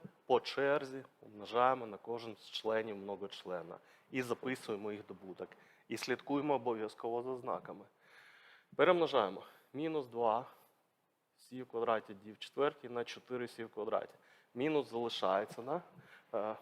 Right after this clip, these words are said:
пригадуємо, якщо у нас, е, множимо на число з мінусом, то знак в дужках буде змінюватись. Можна це правило пам'ятати. Можна просто пам'ятати правило перемножання від'ємних додатніх чисел.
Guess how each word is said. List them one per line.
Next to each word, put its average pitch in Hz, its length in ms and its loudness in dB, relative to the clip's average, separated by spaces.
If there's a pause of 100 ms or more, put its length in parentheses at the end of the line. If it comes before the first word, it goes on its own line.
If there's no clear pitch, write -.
(140)
пригадуємо, 104 600 -2
якщо 110 320 -6
у 104 60 -4
нас, 110 240 -4 (500)
е, 110 220 4 (420)
множимо 110 500 0
на 104 380 0
число 110 420 -4
з 95 60 -8
мінусом, 139 540 -6 (500)
то 107 340 -6
знак 113 340 0
в 95 60 -16
дужках 113 380 -2
буде 107 220 -12
змінюватись. 110 680 -12 (460)
Можна 110 380 -2 (100)
це 107 240 2
правило 123 500 2
пам'ятати. 139 540 -8 (440)
Можна 160 300 6
просто 117 420 2
пам'ятати 139 560 -4
правило 143 480 2 (200)
перемножання 127 720 -4 (220)
від'ємних 123 520 -2
додатніх 120 500 -4
чисел. 113 440 -10